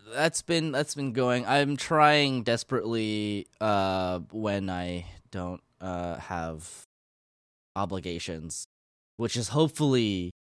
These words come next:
I say hopefully next week. That's not actually even true, but hopefully, uh, shortly I will have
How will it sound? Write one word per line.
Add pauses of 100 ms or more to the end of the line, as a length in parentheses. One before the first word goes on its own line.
(460)
I
say
hopefully
next
week.
That's
not
actually
even
true,
but
hopefully,
uh, (240)
shortly (300)
I
will
have